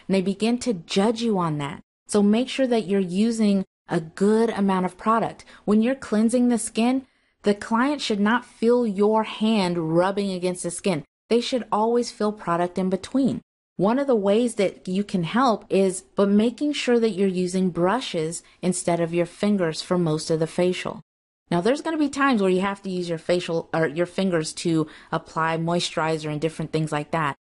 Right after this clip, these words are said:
But when you're applying, let's say, like, chemical peel or an enzyme or a facial mask, even sometimes a serum,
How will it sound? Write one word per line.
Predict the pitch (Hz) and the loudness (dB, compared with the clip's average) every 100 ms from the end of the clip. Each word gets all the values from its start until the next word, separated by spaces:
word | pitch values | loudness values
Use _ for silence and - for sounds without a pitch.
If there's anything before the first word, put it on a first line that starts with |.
| _ _ _ | _ _ _
But | 180 | -2
when | 175 220 269 | 0 2 2
you're | 302 | 0
applying, | 277 - 208 196 190 190 185 | -2 -2 -2 0 0 0 0
let's | 185 - | 0 0
say, | 185 | 0
like, | 175 165 | 0 0
chemical | - 214 202 208 | -2 -2 0 -2
peel | 180 175 139 - - - - | -4 -2 -2 -4 -14 -20 -2
or | 175 180 | 0 2
an | 180 - | 0 -2
enzyme | 190 196 175 147 131 - | 2 2 2 -2 -4 -6
or | - 185 175 | 0 2 0
a | |
facial | 170 - 185 190 180 | -2 -2 -2 -2 -4
mask, | 160 147 131 156 - - _ | -4 -4 -8 -10 -16 -20 _
even | 240 277 294 | -2 0 0
sometimes | 262 226 - 190 170 | 0 -2 0 -2 -4
a | |
serum, | 160 - 196 196 147 | -6 -2 0 0 -2